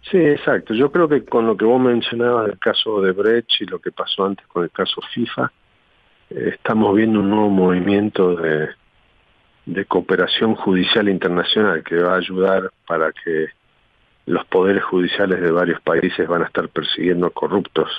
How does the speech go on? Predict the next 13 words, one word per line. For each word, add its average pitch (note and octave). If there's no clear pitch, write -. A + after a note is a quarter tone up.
eh, D#2+
o F2
por F2+
lo F2+
menos G2+
prestando F2+
cooperación. E2+
Esto G2
va G2
a G2
ayudar G2
a G2+
que, F2